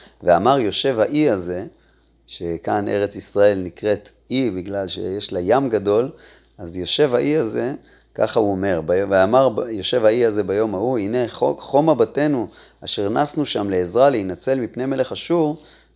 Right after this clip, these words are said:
ואיך נמלט אנחנו?" כלומר, אם מצרים וכוש לא הצליחו להילחם באשור,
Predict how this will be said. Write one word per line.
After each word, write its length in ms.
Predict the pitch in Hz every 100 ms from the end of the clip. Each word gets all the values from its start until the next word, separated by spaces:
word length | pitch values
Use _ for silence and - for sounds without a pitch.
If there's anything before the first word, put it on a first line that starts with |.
| -
ואיך 500 | 87 143 147 - - _ _ _ 92
נמלט 560 | 95 98 92 113 113
אנחנו?" 500 | 95 95 98 - 73 - _ _ _ _
כלומר, 400 | - 98 101 104
אם 240 | 135 147 110
מצרים 500 | 101 - 123 135 104
וכוש 520 | 92 - 143 131 -
לא 160 | 104 120
הצליחו 540 | - 113 127 110 95 - _ _ -
להילחם 600 | 101 95 92 - 123 117 95
באשור, 760 | 92 90 - 180 165 160